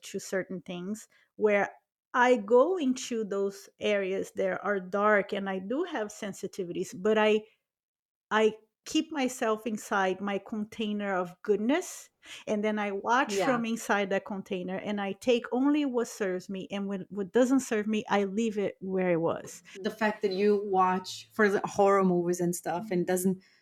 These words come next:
Speaker 2: basically affect you too mu-, doesn't consume you too much, right? I, I watch it, and I used to watch a lot too, and it's not that I, I don't wanna watch anymore, I'm just careful now. For some reason, <laughs> I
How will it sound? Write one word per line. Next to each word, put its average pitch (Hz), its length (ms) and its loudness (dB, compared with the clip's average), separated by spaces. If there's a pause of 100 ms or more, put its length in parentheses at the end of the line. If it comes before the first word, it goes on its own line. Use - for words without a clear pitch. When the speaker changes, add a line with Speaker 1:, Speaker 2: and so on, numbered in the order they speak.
(320)
Speaker 2:
basically 247 380 8
affect 190 500 2
you 175 140 2 (140)
too 214 120 0
mu-, 185 80 2
doesn't 202 360 4
consume 196 500 2
you 170 120 2
too - 180 -4
much, 165 340 -6
right? 190 160 4
I, 247 240 4 (360)
I 285 120 8
watch 220 280 6
it, 208 60 0
and 202 140 4
I - 20 4 (160)
used 233 140 -2
to 226 80 0
watch 185 380 8
a - 100 2
lot 175 300 6
too, 190 200 2
and 202 120 4
it's 202 100 0
not 220 220 4
that 240 80 4
I, 196 200 2 (880)
I 175 80 -2
don't 175 400 2
wanna 175 320 4
watch 160 320 4
anymore, 170 300 2
I'm 185 140 4
just 196 240 0 (220)
careful 180 480 2
now. 151 260 -4 (640)
For 240 160 6
some 226 400 2
reason, 220 320 6
<laughs> 220 60 0
I 202 80 4